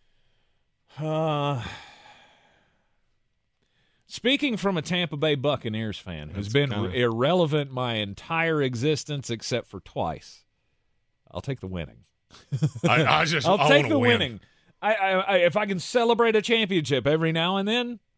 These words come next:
Speaker 1: I'm completely fine being four and twelve most of the time, or whatever that works out to.
Speaker 2: Yeah, coming from a Jets fan, you know what's really bad?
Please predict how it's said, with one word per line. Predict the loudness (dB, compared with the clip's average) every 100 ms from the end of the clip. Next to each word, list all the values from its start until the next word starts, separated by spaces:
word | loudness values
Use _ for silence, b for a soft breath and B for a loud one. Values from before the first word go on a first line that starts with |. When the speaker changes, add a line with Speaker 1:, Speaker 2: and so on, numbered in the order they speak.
| _ -6
Speaker 1:
I'm | -2
completely | 0 0 2 0 0 -4
fine | -4 -2 -2
being | -4 -4
four | -4 -4 -4
and | -6
twelve | -6 -6 -6
most | -10 -10
of | -12
the |
time, | -12 -14 -16 _ B B -6
or | -4
whatever | -2 -4 -6
that | -12
works | -10 -10 -10
out | -12 -14
to. | -20 _ _ _ _ _ _ -4
Speaker 2:
Yeah, | 0 0
coming | -2 -4 -4
from | -4
a | -4
Jets | -2 -2 -2
fan, | -2 -4 -4
you | -2
know | 2
what's | 2 0
really | -6 -4
bad? | 0 2 0 -2